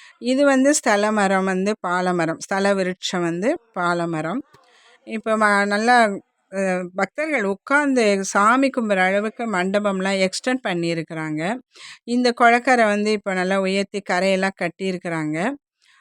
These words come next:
அந்த கரையில உள்ள வி-, இது வந்து விநாயகர் கோயிலு. இந்த கோயில்ல விட ஒரு காட்சி வந்து மௌலி வந்து இந்த சாமி கும்பிட்டு அப்படியே இந்த சைடுல வழியாவே பார்க்குற மாதிரி இருக்கும். கோபியும் மலரையும் அவங்க லவ்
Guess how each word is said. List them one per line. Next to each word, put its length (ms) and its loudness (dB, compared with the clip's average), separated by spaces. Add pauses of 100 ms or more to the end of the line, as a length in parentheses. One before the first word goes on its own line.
(120)
அந்த 280 0
கரையில 380 2
உள்ள 280 4
வி-, 200 -2
இது 120 -2
வந்து 220 -2
விநாயகர் 640 0
கோயிலு. 480 -2 (640)
இந்த 340 2
கோயில்ல 440 6
விட 240 2
ஒரு 160 2
காட்சி 420 -2
வந்து 240 0
மௌலி 420 6
வந்து 360 4 (380)
இந்த 160 0
சாமி 420 0
கும்பிட்டு 480 -4
அப்படியே 240 -2
இந்த 160 -4 (120)
சைடுல 340 0
வழியாவே 400 -2 (160)
பார்க்குற 400 -2
மாதிரி 340 0
இருக்கும். 440 -4
கோபியும் 460 -2
மலரையும் 600 -2 (480)
அவங்க 300 0
லவ் 240 4